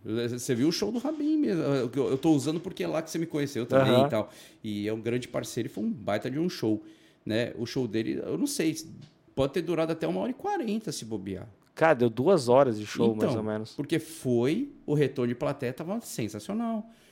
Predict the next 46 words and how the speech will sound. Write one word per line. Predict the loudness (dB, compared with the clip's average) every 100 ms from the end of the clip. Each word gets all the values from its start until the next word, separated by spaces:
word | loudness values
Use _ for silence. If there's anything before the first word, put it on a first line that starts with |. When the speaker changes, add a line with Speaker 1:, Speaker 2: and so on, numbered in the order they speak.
| _ _
Speaker 1:
Tava | -6 -4
curtindo | 0 -2 -2 0 4 4 2 -4 -10 _ -8
aquilo, | -8 -4 -4 -4
tinha | -2 -4
troca | -2 -4 -2 -4
de | -4 -2
energia, | -2 -4 -8 -12 -14 -6 -2
Speaker 2:
Aham. | -2 -2 -6 -6
Speaker 1:
né? | -6 -6 -6 -14 _ _ _
Então, | -6 -2 -2 -2
cara, | -4 -4 -2 -2
isso | -6 -8
faz | -4 0 0 -2
o, | -4 -2
o | -2
show | -2 0 0
demorar | 0 0 2 2
mais | 0 0 -2
mesmo, | -4 -6 -12 _ -6
Speaker 2:
E | -2
Speaker 1:
né? | 0
Speaker 2:
risada | 2 6 8 8 4
do | 4
começo | 4 4 4 4
ao | 4
fim, | 4 2
né? |
Speaker 1:
Exatamente. | 2 0 -2 -4 -6 -10
Que | -14
se | -10
fosse | -8 -6
todo | -6 -2
mundo | -2
assim, | -2 -4
ó, | -6
com | -6 -8
cara | -6 -4
assim, | -6 -8 -8
cara, | -2 -2 -2
ter | -6 -8 -6
cer-, | -6 -10 _ -6
pode | -4 -4
ter | -6
certeza | -6 -4 -4 -4 -6
que | -10 -8
ia | -6 -6